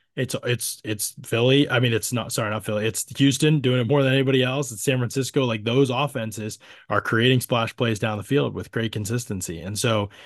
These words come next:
yeah, I would be wanting to find those guys. Like, <laughs> that's what I would be wanting to find. I mean, um, you know, those kind of coaches. I think, again, from our vantage point, we're just looking at what's available to us.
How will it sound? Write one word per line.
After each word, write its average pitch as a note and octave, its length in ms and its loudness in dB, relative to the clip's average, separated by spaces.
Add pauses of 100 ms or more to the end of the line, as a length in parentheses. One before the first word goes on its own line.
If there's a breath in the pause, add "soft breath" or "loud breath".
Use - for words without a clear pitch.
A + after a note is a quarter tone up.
(140)
yeah, B2+ 200 0
I F2+ 120 -2
would A#2 160 0
be G2 100 0
wanting G2+ 260 0
to G2 140 -4
find A2 320 0
those B2 180 2
guys. D2+ 320 -6
Like, F#2 220 -4
<laughs> E3 240 0
that's E3 160 2
what D3+ 160 4
I F#3 40 4
would D3+ 120 4
be D3 140 2
wanting C#3 260 0
to C3 60 -2
find. C#3+ 320 0
I - 20 -4
mean, A2+ 220 -4 (400 loud breath)
um, A2+ 420 -2
you A2 140 -4
know, A2 100 -2
those A#2+ 280 2
kind C3 200 2
of A2 60 -2
coaches. B2+ 440 0
I G#2+ 120 -4
think, B2+ 180 -2
again, C3 280 0
from A2+ 200 -6
our D3 160 2
vantage D3 340 0
point, A2+ 220 -8
we're A#2+ 140 -2
just A#2 180 -4
looking B2 260 -2
at G2+ 120 -8
what's B2 240 -2
available A2 460 -2
to A2 100 -6
us. G2+ 320 -4